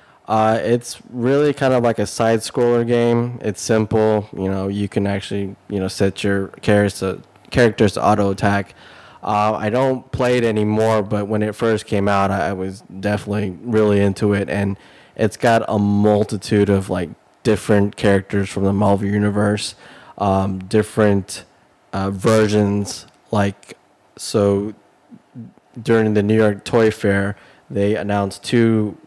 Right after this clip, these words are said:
uh, pops from the, uh, Future Fight line. Which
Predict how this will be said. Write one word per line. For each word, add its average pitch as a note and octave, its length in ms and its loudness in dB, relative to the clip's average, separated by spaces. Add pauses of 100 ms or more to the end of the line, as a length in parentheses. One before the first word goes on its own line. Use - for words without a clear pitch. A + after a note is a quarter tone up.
(240)
uh, G2+ 200 -2
pops - 400 0
from G2+ 240 -6
the, G2 200 -8
uh, G2 160 -8
Future G2+ 380 -6
Fight F#2+ 280 -4
line. G2 280 -2
Which G#2 140 0